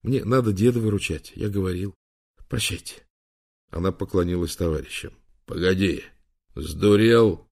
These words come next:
Проф схватил за руку. «Как ты его из ямы вытащишь? Пропадёшь зазря».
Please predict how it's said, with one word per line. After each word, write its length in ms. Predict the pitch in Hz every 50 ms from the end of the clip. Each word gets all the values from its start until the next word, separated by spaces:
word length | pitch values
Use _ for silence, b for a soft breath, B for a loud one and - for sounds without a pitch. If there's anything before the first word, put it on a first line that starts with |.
| _ _ _ _ _ _
Проф 240 | 90 90 80 - -
схватил 400 | - 90 92 80 - 90 82 80
за 200 | 85 95 85 73
руку. 280 | 71 - - - - - _ _ _ _ _ _ _ _ _
«Как 220 | - - 82 78 -
ты 100 | 101 101
его 240 | 101 95 90 87
из 180 | 87 82 78 -
ямы 360 | - 95 98 95 78 - -
вытащишь? 960 | 82 85 85 78 - - - - - - - - 87 - - - - - - - - _ _ _ _ _ _
Пропадёшь 600 | - - 76 80 - 85 82 82 92 101 92 78
зазря». 500 | 73 73 80 78 76 76 - - - -